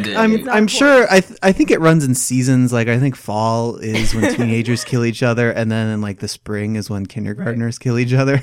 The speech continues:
Speaker 3: Yeah.
Speaker 1: Well, Sweeps Week.
Speaker 2: <laughs> It's
Speaker 1: You gotta have those kindergartners killing each other for Sweeps Week.
Speaker 2: <laughs>
Speaker 3: So, um, this, so they're, they're all, like, they all freak out. They all start screaming and stuff. So, okay, here are the rules of the program, of the game,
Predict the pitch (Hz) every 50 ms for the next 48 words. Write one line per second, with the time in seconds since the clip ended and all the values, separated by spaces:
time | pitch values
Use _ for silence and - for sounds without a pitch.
0 | - - - - _ - - - - - 165 165 165 - - 247 254 - - -
1 | - 202 175 - - 214 180 - 131 147 156 156 156 - 165 156 151 156 147 139
2 | - - 185 185 - - 117 113 110 107 107 110 - - 127 117 113 110 110 -
3 | 127 113 113 113 - 110 - - 151 156 - - - 90 85 - - 156 131 -
4 | - - 190 131 - - - 196 143 - _ 147 - _ _ _ _ _ _ _
5 | _ _ _ _ _ _ _ _ _ - - - 262 208 170 - - _ _ _
6 | _ _ - 208 202 196 185 175 175 175 175 190 214 _ _ _ _ _ _ _
7 | _ _ _ _ 190 - 226 240 233 - - - _ - - 202 180 202 202 202
8 | 202 196 _ _ _ - 202 202 202 214 220 240 240 240 _ _ _ 196 196 202
9 | 220 - _ - 240 240 - 165 165 170 160 160 170 175 175 170 - _ 185 170
10 | - _ - _ - 180 175 170 175 170 170 _ _ 160 156 - _ _ _ _
11 | _ _ _ _ - - 208 175 175 - - _ _ 254 254 262 285 320 294 240
12 | 233 220 214 208 208 208 214 - - 196 190 190 - - - 190 165 - - 131
13 | 110 117 - - - _ 185 151 - 185 170 147 131 117 101 101